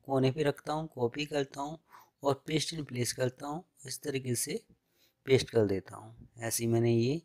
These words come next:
इस तरीके से पेस्ट करा। पेस्ट करने के बाद अगर आपको जल्दी काम करना है तो इन सारों को सिलेक्ट करते हो, control C copy,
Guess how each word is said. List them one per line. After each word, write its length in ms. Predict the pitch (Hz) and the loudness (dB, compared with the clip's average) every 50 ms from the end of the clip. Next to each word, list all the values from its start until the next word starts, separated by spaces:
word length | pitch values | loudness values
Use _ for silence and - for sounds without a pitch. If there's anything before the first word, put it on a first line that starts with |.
| - | -10
इस 160 | 120 - - - | -12 -12 -10 -10
तरीके 260 | - 113 110 117 110 | -12 -14 -12 -12 -10
से 140 | - 117 113 | -10 -10 -10
पेस्ट 320 | - 120 117 - - - | -10 -10 -8 -8 -8 -8
करा। 240 | - 131 120 170 180 - _ - - _ _ _ _ _ _ _ _ _ _ _ _ _ _ _ _ _ _ _ _ _ _ _ _ _ _ _ _ _ _ _ _ _ - - - - - - - - - - - - - - - - _ _ _ _ _ _ _ _ _ _ _ _ _ _ _ _ _ _ _ _ _ _ _ _ - - _ _ _ _ _ _ _ _ _ _ _ _ _ _ _ _ _ _ _ _ _ _ _ _ _ _ _ _ _ _ _ _ - | -10 -12 -12 -12 -14 -16 _ -20 -20 _ _ _ _ _ _ _ _ _ _ _ _ _ _ _ _ _ _ _ _ _ _ _ _ _ _ _ _ _ _ _ _ _ -20 -18 -18 -16 -16 -16 -12 -10 -8 -6 -6 -8 -8 -12 -16 -20 _ _ _ _ _ _ _ _ _ _ _ _ _ _ _ _ _ _ _ _ _ _ _ _ -20 -20 _ _ _ _ _ _ _ _ _ _ _ _ _ _ _ _ _ _ _ _ _ _ _ _ _ _ _ _ _ _ _ _ 4
पेस्ट 240 | 160 165 - - 170 | 4 4 4 6 4
करने 240 | 165 156 151 151 | 6 6 6 6
के 80 | 143 156 | 6 8
बाद 200 | 151 151 151 156 | 8 8 8 6
अगर 200 | 156 156 160 170 | 6 6 6 8
आपको 240 | 165 156 - - 156 | 6 6 4 0 -2
जल्दी 280 | 131 135 131 135 143 151 | 2 2 4 4 4 2
काम 240 | - 165 156 151 147 | 2 2 2 2 2
करना 260 | 147 139 131 127 127 | 0 0 0 2 2
है 100 | 135 143 | 0 0
तो 140 | 139 160 156 | -2 -4 -10
इन 160 | 156 160 156 | -10 -10 -10
सारों 260 | - - 151 135 135 | -8 -4 -2 -2 -2
को 120 | 135 151 143 | -2 -4 -6
सिलेक्ट 300 | - 131 117 110 - - | -4 -4 -4 -4 -4 -6
करते 300 | - 131 127 - - 151 | -10 -10 -12 -10 -8 -8
हो, 140 | 165 190 202 _ - - - - - _ - | -8 -8 -8 _ -20 -20 -20 -20 -20 _ -8
control 400 | - 131 127 123 139 139 139 131 | -6 -4 -4 2 6 6 6 6
C 200 | - - 143 127 | 6 0 -4 -2
copy, 400 | - 131 127 120 - 143 165 190 | 2 2 2 2 2 0 -8 -8